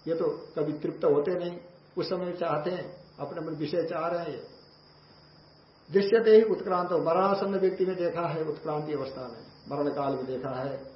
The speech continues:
प्राण से अशिशिषा, प्राण माने ग्रहण समुदाय, इंद्रिय समुदाय में अ-, अशितुम इच्छा अशिशिषा,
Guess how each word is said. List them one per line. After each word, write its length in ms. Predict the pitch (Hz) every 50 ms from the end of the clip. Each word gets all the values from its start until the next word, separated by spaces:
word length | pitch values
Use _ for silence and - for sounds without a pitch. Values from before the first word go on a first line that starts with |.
| - -
प्राण 280 | - 147 147 156 170
से 160 | 165 - - 147
अशिशिषा, 460 | 127 - - 160 - - 139 - 120
प्राण 380 | 113 110 - 151 147 156 170
माने 220 | 175 180 196 220 214
ग्रहण 300 | - 147 139 151 151 151
समुदाय, 440 | - - 156 143 143 143 135 - - -
इंद्रिय 200 | 139 139 147 147
समुदाय 420 | 135 139 135 131 135 131 127 127
में 320 | 131 147 175 185 - - - - - - - - - - 175
अ-, 180 | 165 156 - - - -
अशितुम 440 | 156 147 - - 180 - 208 214 220
इच्छा 280 | - 151 - - 196 180
अशिशिषा, 580 | 196 180 - - 180 160 - - - - -